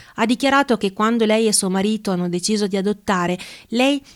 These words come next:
stava per diventare insegnante di sostegno per bambini con bisogni particolari. Quindi Terry è sempre stata molto aperta nei confronti di bambini con bisogni speciali ed handicap.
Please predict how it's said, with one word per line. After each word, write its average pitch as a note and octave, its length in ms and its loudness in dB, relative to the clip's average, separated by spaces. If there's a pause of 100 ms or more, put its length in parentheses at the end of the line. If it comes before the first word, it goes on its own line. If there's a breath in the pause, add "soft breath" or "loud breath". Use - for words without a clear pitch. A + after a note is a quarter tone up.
stava G3 320 -2
per G3 140 -2
diventare A3 480 0
insegnante A3 640 0
di F3 120 -2
sostegno A3 640 0
per G#3 180 -6
bambini G#3 500 0
con G#3 220 -4
bisogni G3+ 480 0
particolari. G3+ 920 -4 (260 loud breath)
Quindi A#3 400 2
Terry A3+ 260 2
è G#3+ 40 4
sempre G#3 320 -2
stata G#3+ 260 -2
molto A3 260 0
aperta G3+ 380 0
nei G3 200 0
confronti G#3+ 560 0
di G3+ 100 -2
bambini G3+ 480 0
con G3 240 0
bisogni G#3 400 0
speciali G#3+ 460 -2
ed G3 100 0
handicap. G3 560 -2